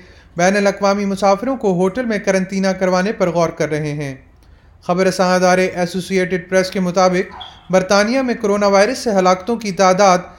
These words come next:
ایک لاکھ ایک سو باسٹھ افراد تک پہنچ گئی اور منگل کے روز ہلاک ہونے والے افراد کی تعداد ایک ہزار چھ سو اکتیس ہے۔ برطانوی وزیر اعظم بورس جانسن نے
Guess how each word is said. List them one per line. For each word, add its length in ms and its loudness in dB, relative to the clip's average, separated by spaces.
ایک 340 4
لاکھ 480 2
ایک 260 2
سو 180 -2
باسٹھ 400 2
افراد 280 2
تک 280 -2
پہنچ 300 -2
گئی 280 -2
اور 180 2
منگل 360 2
کے 200 2
روز 240 0
ہلاک 340 2
ہونے 180 0
والے 240 2
افراد 300 2
کی 80 -4
تعداد 460 4
ایک 400 4
ہزار 340 4
چھ 280 -2
سو 200 -2
اکتیس 500 -4
ہے۔ 220 -2
برطانوی 420 0
وزیر 340 0
اعظم 340 2
بورس 360 0
جانسن 400 -2
نے 140 -2